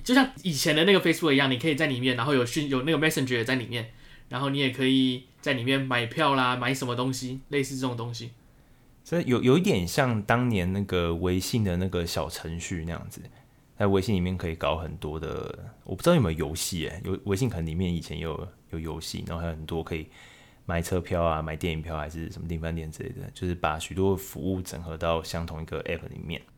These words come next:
Speaker 1: 但我个人是不是很喜欢这种做法啦，就是把所有东西都塞在一个地方里面。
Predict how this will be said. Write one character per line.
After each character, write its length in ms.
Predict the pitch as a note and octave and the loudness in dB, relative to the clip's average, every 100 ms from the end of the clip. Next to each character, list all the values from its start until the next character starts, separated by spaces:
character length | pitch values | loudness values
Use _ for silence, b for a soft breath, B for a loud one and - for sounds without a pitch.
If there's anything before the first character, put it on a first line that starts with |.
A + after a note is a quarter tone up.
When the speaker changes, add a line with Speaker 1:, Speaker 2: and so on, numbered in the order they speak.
| - | -2
Speaker 1:
但 100 | B3+ | 0
我 80 | - | 4
个 220 | A3 E3 | 8 8
人 120 | C3 | 8
是 140 | C3 | 4
不 160 | C#3+ C#3 | -2 -4
是 220 | B2+ E3+ | -2 0
很 200 | D#3 C#3+ | 2 0
喜 200 | C#3+ B2+ | 0 0
欢 160 | C3+ C3+ | 2 2
这 80 | C3+ | 0
种 160 | A#2+ | -2
做 180 | A#2 B2+ | -2 -2
法 240 | B2 F2 | -2 -4
啦， 160 | A#2+ B2 - | -6 -10 -10
就 120 | C#3 | -6
是 160 | C3 C#3 | -4 -2
把 160 | B2 | -2
所 180 | A#2+ D3+ | -2 0
有 80 | C#3+ | 0
东 160 | C3 C3 | 0 0
西 80 | |
都 100 | C3 | 0
塞 160 | C3 B2+ | 0 -2
在 140 | B2+ | -2
一 40 | A#2+ | -4
个 80 | A#2 | -6
地 100 | A#2+ | -8
方 160 | A2+ | -10
里 80 | A#2+ | -10
面。 180 | G#2+ | -12